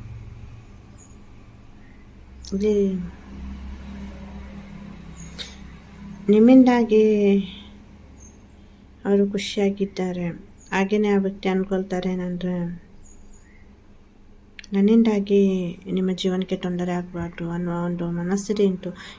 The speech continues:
ಇವಾಗ ಯಾರೆಲ್ಲ ಸಪರೇಷನಲ್ಲಿ ಇದ್ದೀರಿ ನೋಡಿ, ಬ್ರೇಕಪ್ ಆಗಿದೆ, ಅವರು ಚೆನ್ನಾಗಿ ಮಾತನಾಡ್ತಾ ಇಲ್ಲ, ನನ್ನ ಮೇಲೆ ಸಿಟ್ಟು ಮಾಡ್ಕೊಳ್ತಾ ಇದ್ದಾರೆ. ಮುಂಚೆ ನಾನು ಅಂದ್ರೆ ತುಂಬ ಇಷ್ಟಪಡ್ತಾ ಇದ್ರು, ನನಗೆ ಬೈತಾ ಇರಲಿಲ್ಲ, ತುಂಬ ಮುದ್ದು ಮುದ್ದಾಗಿ ಮಾತನಾಡಿಸ್ತಾ ಇದ್ರು, ತುಂಬ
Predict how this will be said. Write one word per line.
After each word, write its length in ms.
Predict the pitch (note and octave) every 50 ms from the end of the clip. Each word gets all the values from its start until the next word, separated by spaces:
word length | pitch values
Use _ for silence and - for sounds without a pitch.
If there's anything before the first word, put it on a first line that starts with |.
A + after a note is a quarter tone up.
| - -
ಇವಾಗ 160 | G3 G3+ G3 G3
ಯಾರೆಲ್ಲ 360 | G3 F#3+ F#3+ G3 G3 G3 G3
ಸಪರೇಷನಲ್ಲಿ 720 | G3 - F#3 F3+ F#3+ F#3+ F#3+ F#3+ G3+ G3 G3 F#3+ F#3 F#3+
ಇದ್ದೀರಿ 300 | F#3 F#3 F#3 F3+ F3+ F3+
ನೋಡಿ, 300 | F3+ F3+ F3+ F3 F3+ F#3
ಬ್ರೇಕಪ್ 480 | F3+ - F3+ F3+ F3+ F3+ F#3+ F#3+ - F#3+
ಆಗಿದೆ, 320 | F#3 F3 F3+ F3+ F3+ F3+
ಅವರು 280 | F3+ F3+ F3+ F#3 F3+ F3+
ಚೆನ್ನಾಗಿ 400 | F3+ - F#3 F3+ F3+ F3+ F#3 F#3
ಮಾತನಾಡ್ತಾ 580 | F3+ F3 F3 F3 - - G3 F#3 F#3+ - -
ಇಲ್ಲ, 220 | F#3 F#3 F3+ F3 F3 F3 F3 F3 E3+ - - - - - - - - -
ನನ್ನ 260 | F#3+ F#3 F#3+ F#3 F#3+
ಮೇಲೆ 260 | F#3 F#3 F3+ F#3 F3+
ಸಿಟ್ಟು 280 | F3+ - F#3 F3+ - G3
ಮಾಡ್ಕೊಳ್ತಾ 480 | F#3+ F#3+ G3 - - F3+ F#3 - F3+ F3+
ಇದ್ದಾರೆ. 420 | F3+ F3 F3 F3+ F3 F3 F3 F3 F3 F3 E3+ E3 - - G3+ G3
ಮುಂಚೆ 340 | F#3 F#3 F#3 F3+ - F#3+
ನಾನು 220 | F#3+ F#3+ F#3 F#3 F#3
ಅಂದ್ರೆ 200 | F3+ F3+ F3+ F3
ತುಂಬ 260 | F3 F3+ F3 F3 F3+ F#3
ಇಷ್ಟಪಡ್ತಾ 600 | F#3 F3+ - - F#3 F3+ F3+ F3 - - - F3
ಇದ್ರು, 540 | F3 E3 E3+ - - - - - - F3+ F3+ F3 E3 - - - - - - - - - - - - - -
ನನಗೆ 300 | - F#3+ F#3 F#3 F#3+ F#3
ಬೈತಾ 360 | F#3 F3+ F3+ F3 F3+ F#3 F#3
ಇರಲಿಲ್ಲ, 440 | F#3 F3+ F3+ F3+ F3 F3 F3 F3 F3 F3 F3 F3 E3+ - - - - F#3 F3+
ತುಂಬ 300 | - G3 G3+ A3 G#3+ G#3+ G#3+ G3+ G3
ಮುದ್ದು 280 | F#3+ F#3 F#3 F3 - F#3
ಮುದ್ದಾಗಿ 560 | F3+ F3+ F3 F3+ F3 F3 F3 F3+ F3 F3 F3
ಮಾತನಾಡಿಸ್ತಾ 720 | E3+ E3+ E3+ E3+ - F#3 F3+ F3 F3 F3+ F3 - - F3
ಇದ್ರು, 340 | F3 E3+ E3+ - E3+ E3+ E3+
ತುಂಬ 260 | F3+ F3 F3+ F#3+ G3